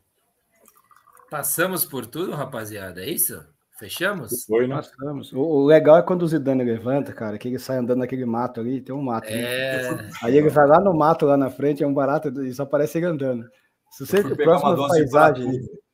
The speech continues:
Speaker 3: se você colocar a próxima paisagem for um mar, os caras vão falar que você <laughs> tá andando
Speaker 4: Eu,
Speaker 3: sobre
Speaker 4: eu
Speaker 3: o mar.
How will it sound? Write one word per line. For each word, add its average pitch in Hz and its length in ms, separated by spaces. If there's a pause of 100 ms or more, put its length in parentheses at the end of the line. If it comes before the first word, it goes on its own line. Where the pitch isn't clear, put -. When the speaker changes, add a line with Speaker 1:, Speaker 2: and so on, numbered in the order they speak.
(180)
Speaker 3:
se 127 120
você 180 140
colocar 185 320
a 175 40
próxima 151 340
paisagem 131 460
for 143 100
um 131 100
mar, 139 320
os 123 80
caras 147 200
vão 151 80
falar 151 200
que 156 80
você 165 400
<laughs> - 460
tá 143 100
andando 147 220
Speaker 4:
Eu, 156 80
Speaker 3:
sobre 147 240
Speaker 4:
eu 147 60
Speaker 3:
o 131 60
mar. 143 100